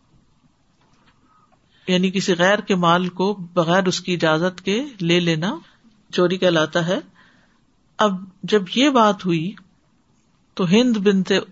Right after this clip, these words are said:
عتبہ جو تھی، ابو سفیان کی بیوی، کہنے لگی، "اے اللہ کے رسول، ابو سفیان بخیل آدمی ہے، مجھے اتنا خرچ نہیں دیتا جو مجھے اور میرے بچوں کے لیے کافی ہو،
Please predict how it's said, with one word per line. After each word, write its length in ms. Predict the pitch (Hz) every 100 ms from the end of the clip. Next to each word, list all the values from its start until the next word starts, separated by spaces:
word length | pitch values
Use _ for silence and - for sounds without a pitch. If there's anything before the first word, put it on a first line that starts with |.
| -
عتبہ 320 | 175 - 208
جو 160 | 185 170
تھی، 200 | - 147 _ _ _ _ _ _
ابو 180 | 180 175
سفیان 460 | 175 180 180 180 180
کی 100 | 175
بیوی، 260 | 156 151 165 - _ _ _ -
کہنے 200 | 226 226
لگی، 280 | 240 226 254
"اے 160 | -
اللہ 220 | 233 247 247 262
کے 60 |
رسول، 320 | 240 233 269
ابو 160 | 240 220
سفیان 420 | 226 208 214 214
بخیل 340 | 190 - 220 208
آدمی 340 | 165 156 180
ہے، 60 | 185
مجھے 280 | 202 214
اتنا 220 | 240 269 269
خرچ 300 | 277 269 285
نہیں 120 | 302
دیتا 300 | 226 208 214
جو 180 | 196 190
مجھے 340 | 196 196 233 - - - _
اور 140 | -
میرے 200 | 190 202
بچوں 300 | 180 180 202
کے 80 | 196
لیے 140 | 196 196
کافی 380 | 170 165 202
ہو، 80 | 160